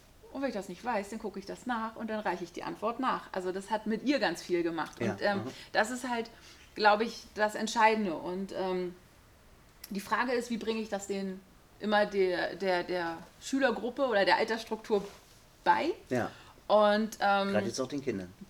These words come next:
Speaker 1: gerade jetzt auch den Kindern. Und da hatte ich ja diese, stand ich ja vor der Herausforderung, wie mache ich das zum Beispiel mit diesen ganz Kleinen in der Kita?
Speaker 2: Mhm.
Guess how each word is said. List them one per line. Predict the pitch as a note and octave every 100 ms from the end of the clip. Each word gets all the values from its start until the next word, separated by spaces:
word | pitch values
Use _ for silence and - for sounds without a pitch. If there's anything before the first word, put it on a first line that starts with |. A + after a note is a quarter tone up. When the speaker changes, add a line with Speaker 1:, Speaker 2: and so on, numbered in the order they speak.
| -
Speaker 1:
gerade | - G3+ F#3+ A3
jetzt | A#3
auch | G3+
den | G3 G3
Kindern. | A#3 A3+ C4 E4
Und | - A3+ A3+ A3+
da | G#3+
hatte | G#3+ A3+
ich | A#3+
ja | G#3+
diese, | G3+ G3 G#3 G3+
stand | A3 A3
ich | A3+
ja |
vor | A3 A3+ A3
der | G#3+
Herausforderung, | F#3 F#3 - - A#3+ A#3 A3+ A3+
wie | A3+
mache | A3 A3+
ich | A3+
das | - G#3
zum | G#3+
Beispiel | G3 G3 G#3+
mit | G3+
diesen | G3 G3 G3+ F#3+ F3+
ganz | F#3 G#3 G#3
Kleinen | - G3+ G3+ G#3
in | G3+
der | G3
Kita? | F#3+ G3 - - - -
Speaker 2:
Mhm. | A2 G#2+ A#2+